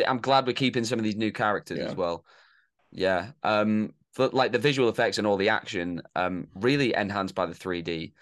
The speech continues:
Speaker 1: I'm not a big fan of three D. Um, I stopped watching three D movies around two thousand twelve. I was like, "I'm,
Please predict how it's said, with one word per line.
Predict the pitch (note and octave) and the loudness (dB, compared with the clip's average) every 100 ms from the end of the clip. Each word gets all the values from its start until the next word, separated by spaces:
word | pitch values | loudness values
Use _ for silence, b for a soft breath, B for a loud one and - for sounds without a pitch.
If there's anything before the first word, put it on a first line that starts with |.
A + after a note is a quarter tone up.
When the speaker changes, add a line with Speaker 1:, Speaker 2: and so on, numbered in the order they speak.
| b b | b b
Speaker 1:
I'm | G#2 G#2 G#2+ | -4 0 2
not | A2+ - | 2 2
a | |
big | F2+ F2 | -2 -4
fan | E2+ D#2+ | -4 -4
of | |
three | - E2 E2 | -6 -8 -6
D. | D#2+ D#2+ E2 - | -6 -6 -8 -8
Um, | F2 E2+ E2 E2+ - _ _ _ _ _ _ _ - | -6 -6 -8 -14 -18 _ _ _ _ _ _ _ -6
I | |
stopped | F#2+ - F#2 | -4 -2 0
watching | F#2 F2+ E2+ | -2 -2 -6
three | F2 | -6
D | F2 | -6
movies | E2+ E2 E2+ | -4 -4 -4
around | E2+ E2 - _ _ - | -4 -6 -8 _ _ -8
two | F2+ | -4
thousand | F2 E2+ E2+ - _ | -2 -4 -6 -14 _
twelve. | - F2+ E2+ D#2+ E2 | -4 0 0 0 -2
I | D#2+ | -4
was | F2 | -2
like, | D2+ | -2
"I'm, | E2+ | -4